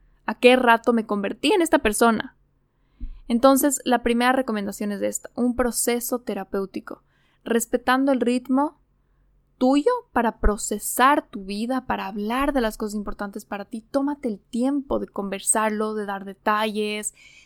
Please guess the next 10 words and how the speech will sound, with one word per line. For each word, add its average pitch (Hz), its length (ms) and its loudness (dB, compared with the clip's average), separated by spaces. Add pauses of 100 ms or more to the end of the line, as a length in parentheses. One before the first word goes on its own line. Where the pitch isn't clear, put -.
de 226 120 -2
reflexionar. 214 960 -2 (360)
No 262 180 0
te 311 80 2
apresures, 233 920 -2
deja 247 420 2
de 208 100 2
lado 208 440 2
el 196 120 -8
apuro. - 440 -6